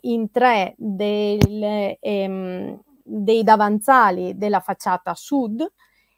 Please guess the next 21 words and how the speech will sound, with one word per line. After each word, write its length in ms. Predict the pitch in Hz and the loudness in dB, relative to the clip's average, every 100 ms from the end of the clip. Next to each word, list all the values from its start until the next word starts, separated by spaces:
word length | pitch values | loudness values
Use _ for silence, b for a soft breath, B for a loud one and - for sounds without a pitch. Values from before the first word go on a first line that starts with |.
| _ | _
e 120 | 403 - | -6 4
poi, 560 | 233 202 208 285 294 - | 6 8 6 2 -2 -2
eh, 240 | 220 202 | -2 -2
queste, 800 | - 226 - 202 208 202 196 - - | -2 -4 -2 -2 0 2 0 -4 -8
eh, 380 | 208 202 196 196 | -6 -4 -4 -4
questi 300 | 214 - 208 | -8 -6 -10
stemmi 960 | - 254 247 208 190 190 190 190 190 | -2 0 0 -2 -2 -4 -4 -4 -2
dei 180 | 196 202 | -2 0
Giusti 680 | 262 269 - - 185 185 - | 0 -2 -4 -8 -8 -8 -8
tra, 380 | - 233 226 - | 0 4 4 2
diciamo, 460 | 208 196 185 226 196 | -4 -8 -6 -6 -4
come 200 | 196 190 | -6 -4
nella 340 | 196 196 190 | -2 -2 0
parte 240 | 233 226 233 | 0 -2 -4
superiore 580 | - 214 208 233 202 | -6 -6 0 0 0
delle 200 | 180 190 | -2 -6
finestrine 680 | - 202 196 - 220 226 180 | -4 -4 -4 -4 -4 -2 -4
che 100 | 190 | -4
dopo 240 | 180 180 196 | -6 -4 -2
vedremo, 540 | 233 262 202 214 269 b b b b b - | 0 0 0 -2 -6 b b b b b 4
ehm, 560 | 247 247 233 226 214 | 4 6 2 -2 -6